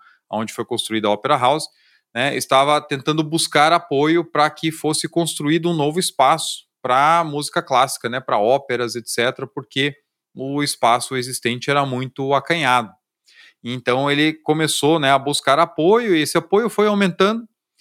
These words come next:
e aí ele conseguiu, em mil novecentos e cinquenta e quatro, o apoio do premier da província, né,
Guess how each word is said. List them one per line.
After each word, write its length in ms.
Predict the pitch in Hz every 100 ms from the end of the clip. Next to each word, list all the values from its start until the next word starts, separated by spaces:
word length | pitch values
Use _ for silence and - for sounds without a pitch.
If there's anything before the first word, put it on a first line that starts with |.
| - _ -
e 140 | 185
aí 200 | 180 175
ele 200 | 202 214
conseguiu, 560 | 220 214 - 151 202 208
em 40 |
mil 160 | 165 180
novecentos 320 | 165 160 151
e 20 |
cinquenta 320 | - 175 175
e 40 | 208
quatro, 560 | 208 151 170 - 190
o 300 | - 160 175
apoio 560 | 190 185 160 170 190 190
do 320 | 147 147 196
premier 560 | 190 190 185 156 175 185
da 160 | 143
província, 640 | 131 151 143 139 180 - 196 - _ _
né, 240 | 123 165